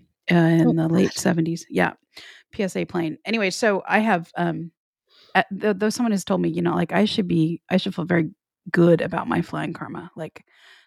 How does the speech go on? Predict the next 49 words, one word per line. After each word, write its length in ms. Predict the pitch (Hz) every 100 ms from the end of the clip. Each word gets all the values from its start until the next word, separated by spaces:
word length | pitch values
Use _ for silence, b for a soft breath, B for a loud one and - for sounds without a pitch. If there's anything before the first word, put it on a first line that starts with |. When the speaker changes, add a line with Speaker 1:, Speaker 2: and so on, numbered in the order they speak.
| -
Speaker 1:
not 120 | 180
only 140 | 190
<laughs> 20 | -
Speaker 2:
Mm-hmm. 80 |
Speaker 1:
did 140 | - 285
not 140 | 214
make 160 | 190 180
it 80 | 170
on 240 | 156 151
that 200 | 185 240
flight, 300 | - 143 151 -
you 120 | 170
know, 180 | 170 165
but, 220 | 156 87 -
uh, 40 | B B B _
Speaker 2:
Yeah. 200 | 175 156
Speaker 1:
since 340 | - 170 160
then, 240 | - 139 -
I'm, 280 | - 160 156 -
I've 120 | 156
been, 360 | 165 156 156 160 -
I've 100 | -
been 160 | 156 175
good, 240 | 175 175
knock 220 | 180 160 170
on 120 | 165
wood. 300 | 165 170 175 - -
Um, 540 | 170 160 165 160 160 - -
Speaker 2:
I 60 |
think 220 | 262 403 440
we've 120 | 480 453
talked 280 | 359 370 -
about 200 | 247 233
this 120 | 202
before 340 | - 190 202
because 340 | 180 196 214 202
I, 160 | - 220
too, 380 | - - 349 226
was 240 | 175 170
supposed 360 | - 175 160 -
to 60 |
be 360 | 165 160 147 180 -
on 160 | 175
a 40 | 165
flight 340 | - 160 139
that 140 | - -
Speaker 1:
<gasps> 40 |
Speaker 2:
crashed. 480 | - 277 269 - -
Speaker 1:
I 180 | - -